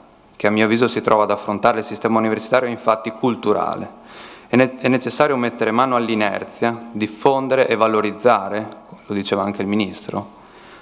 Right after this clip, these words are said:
le esperienze, le azioni e i risultati ottenuti dalle università più intraprendenti e attive, indurre comportamenti positivi con l'esempio.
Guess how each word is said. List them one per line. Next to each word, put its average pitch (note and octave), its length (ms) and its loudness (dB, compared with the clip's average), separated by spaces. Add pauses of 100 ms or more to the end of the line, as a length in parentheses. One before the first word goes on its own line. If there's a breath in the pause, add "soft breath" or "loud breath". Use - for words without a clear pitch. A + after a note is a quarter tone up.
le A#2 120 4
esperienze, A#2 640 2
le A#2 80 6
azioni C3+ 460 2
e B2+ 40 4
i B2+ 40 4
risultati B2 500 0
ottenuti B2+ 400 0
dalle A#2 220 4
università A#2+ 460 2
più B2+ 140 -4
intraprendenti A2 720 0
e G#2+ 40 2
attive, F#2 480 -6 (500 loud breath)
indurre C#3 520 4
comportamenti B2+ 720 0
positivi B2+ 840 -2
con A#2 240 2
l'esempio. G2+ 800 -4